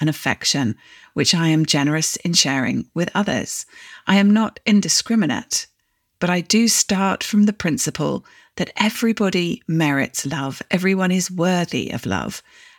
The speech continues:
And so I love first and then ask questions. In my work, it means that I am open, transparent, and I genuinely care about my community,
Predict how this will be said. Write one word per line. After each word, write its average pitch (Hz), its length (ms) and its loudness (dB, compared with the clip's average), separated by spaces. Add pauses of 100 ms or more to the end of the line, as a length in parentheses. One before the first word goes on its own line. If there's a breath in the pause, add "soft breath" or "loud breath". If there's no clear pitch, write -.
And 175 140 2
so 160 460 0
I 160 100 -2
love 156 480 0
first 143 640 -6 (140)
and 175 260 -2 (140)
then 220 180 4
ask 127 300 -4
questions. - 680 -6 (880 soft breath)
In 196 120 4
my 202 160 4
work, 190 340 0
it - 80 -4
means 160 320 -2
that - 160 -6
I 160 140 0
am 156 280 -2
open, 202 560 -2
transparent, 143 920 -2
and 165 160 2
I 160 120 -4
genuinely 185 600 2
care 170 640 -2
about 143 340 -2
my 143 140 2
community, 170 720 0